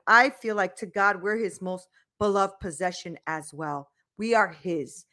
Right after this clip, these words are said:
He created us, right? And it's that, that ultimate feeling of knowing that someone,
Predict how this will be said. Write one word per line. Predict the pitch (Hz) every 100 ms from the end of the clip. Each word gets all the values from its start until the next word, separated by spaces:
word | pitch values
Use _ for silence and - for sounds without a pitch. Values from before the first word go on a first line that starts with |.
| _
He | - 247
created | 240 - 196 170 165 143
us, | 113 143 - - _ -
right? | 180 220 - _ _ _ _ _ _ _ -
And | 254
it's | 269 269
that, | - 262 233 - _ _ _ _ _ _ _ _ _
that | 240 233 -
ultimate | - 277 294 311 269 247 - _ _ -
feeling | - 262 262 247 214 202 -
of | 208 202 185
knowing | 190 220 247 240 220 190
that | 190 185
someone, | 233 226 220 214 214